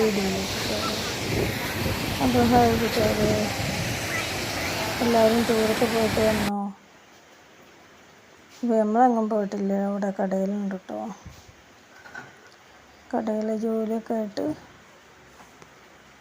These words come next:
അപ്പോൾ എല്ലാവരും ടൂറൊക്കെ പോയിട്ട് വന്നോ മക്കളെ?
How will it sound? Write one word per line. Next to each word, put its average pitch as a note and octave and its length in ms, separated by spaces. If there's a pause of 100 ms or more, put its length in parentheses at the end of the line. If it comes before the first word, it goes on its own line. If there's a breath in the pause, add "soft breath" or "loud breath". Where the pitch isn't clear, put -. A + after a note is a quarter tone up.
(2250)
അപ്പോൾ A#3 300 (460)
എല്ലാവരും A3 440 (120)
ടൂറൊക്കെ A3 480
പോയിട്ട് A3 240 (100)
വന്നോ G#3+ 220 (100)
മക്കളെ? G#3+ 380